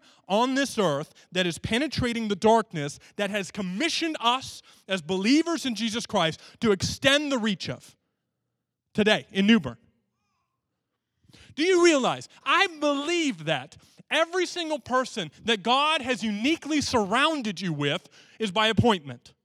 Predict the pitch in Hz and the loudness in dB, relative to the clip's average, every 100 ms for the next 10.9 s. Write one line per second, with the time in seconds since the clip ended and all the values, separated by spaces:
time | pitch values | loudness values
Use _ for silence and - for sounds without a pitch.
0 | _ _ _ _ _ _ _ _ _ _ | _ _ _ _ _ _ _ _ _ _
1 | _ _ _ _ _ _ _ _ _ _ | _ _ _ _ _ _ _ _ _ _
2 | _ _ _ _ 202 214 214 220 277 330 | _ _ _ _ 0 2 0 2 4 2
3 | - _ _ 208 - 226 196 180 110 - | -2 _ _ -2 0 -2 0 0 -2 -12
4 | _ _ _ - - _ _ _ _ _ | _ _ _ -20 -20 _ _ _ _ _
5 | _ _ _ - 240 220 226 311 285 302 | _ _ _ -2 0 2 2 0 2 0
6 | 320 _ _ 262 262 240 208 180 165 113 | 0 _ _ -4 -4 -4 -6 -4 -4 -6
7 | - _ _ _ _ _ _ _ _ _ | -18 _ _ _ _ _ _ _ _ _
8 | _ _ _ _ _ _ _ _ _ _ | _ _ _ _ _ _ _ _ _ _
9 | _ _ - 262 294 302 254 240 269 339 | _ _ -4 -2 0 0 4 4 4 4
10 | 339 - 339 311 233 294 269 240 175 | 0 0 -2 -2 0 0 0 -4 -6